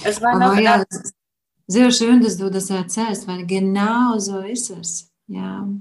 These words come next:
Speaker 2: genau so ist es, diese Ablenkung. <laughs> Und, und der Mensch, äh, möchte ja immer die leichte,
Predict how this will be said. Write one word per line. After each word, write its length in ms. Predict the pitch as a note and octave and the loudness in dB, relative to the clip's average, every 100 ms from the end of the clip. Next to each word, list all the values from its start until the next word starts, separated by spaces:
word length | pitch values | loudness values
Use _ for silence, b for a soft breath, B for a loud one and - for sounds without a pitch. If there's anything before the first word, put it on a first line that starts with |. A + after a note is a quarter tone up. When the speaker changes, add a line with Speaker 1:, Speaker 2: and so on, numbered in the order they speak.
| - - | -12 -12
Speaker 2:
genau 420 | G3 G3 G#3 A3 | -8 -6 -4 -4
so 120 | G#3+ | -4
ist 260 | G3+ G#3+ G3 | -6 -6 -8
es, 120 | - | -8
diese 340 | G3+ G3+ - | -8 -8 -6
Ablenkung. 880 | B3 B3 G3 E3+ D#3+ E3 E3+ E3 E3+ B B B B B B B | -8 -6 -6 -6 -8 -8 -8 -6 -8 B B B B B B B
<laughs> 800 | G#3+ B - - - _ _ - | -14 B -20 -20 -20 _ _ -2
Und, 200 | G#3 G3 | 0 0
und 140 | G#3 A3+ | 0 2
der 140 | G#3+ | 4
Mensch, 420 | G#3 A3+ - - | 4 2 2 0
äh, 300 | A3+ G#3 F#3+ - b b - | 0 0 -2 -8 b b 0
möchte 320 | A3 A#3+ A#3+ | 2 2 0
ja 100 | A3 | -2
immer 340 | - B3 B3 G3+ | 2 4 6 4
die 140 | G3+ | -2
leichte, 760 | F3 F#3 C4+ - B3+ A3 G#3 | -4 -4 -4 -6 -6 -6 -6